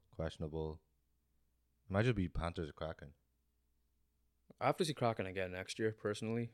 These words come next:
Speaker 2: before I can make a
Speaker 1: The thing with
Speaker 2: full-on
Speaker 1: Kraken is, like, uh, they need to add, like, a big name, right? Like, they have
Speaker 2: Exactly.
Speaker 1: like, they,
Speaker 2: They have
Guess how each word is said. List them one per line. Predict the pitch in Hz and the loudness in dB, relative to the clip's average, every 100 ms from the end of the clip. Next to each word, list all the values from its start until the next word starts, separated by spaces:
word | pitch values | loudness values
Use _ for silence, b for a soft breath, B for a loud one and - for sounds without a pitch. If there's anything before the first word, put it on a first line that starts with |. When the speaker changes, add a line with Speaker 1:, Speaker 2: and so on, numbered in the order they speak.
| - | -14
Speaker 2:
before | - 95 | -4 -4
I | |
can | 95 | -2
make | 92 90 | -10 -8
a | |
Speaker 1:
The | 110 | 2
thing | 151 | 4
with | 185 | 6
Speaker 2:
full-on | 104 113 | 8 8
Speaker 1:
Kraken | - 160 | 8 4
is, | 156 113 | 4 6
like, | 107 95 95 | 6 6 4
uh, | 82 73 - b b b b _ | 4 2 -6 b b b b _
they | 101 | 0
need | 104 117 | 2 4
to | 113 101 - _ | 4 2 -4 _
add, | 92 90 90 87 | 2 6 6 4
like, | 85 85 | 2 2
a | 82 - _ _ | -2 -4 _ _
big | 98 85 85 | 2 2 0
name, | 82 78 71 73 | -4 -6 -6 -6
right? | 107 | -2
Like, | 95 85 | -4 0
they | 95 | 2
have | 107 | 6
Speaker 2:
Exactly. | 113 110 - 92 - - - _ _ - | 8 6 4 -2 -4 -20 -20 _ _ -6
Speaker 1:
like, | 95 90 - | -4 -4 4
they, | |
Speaker 2:
They | |
have | 143 | 8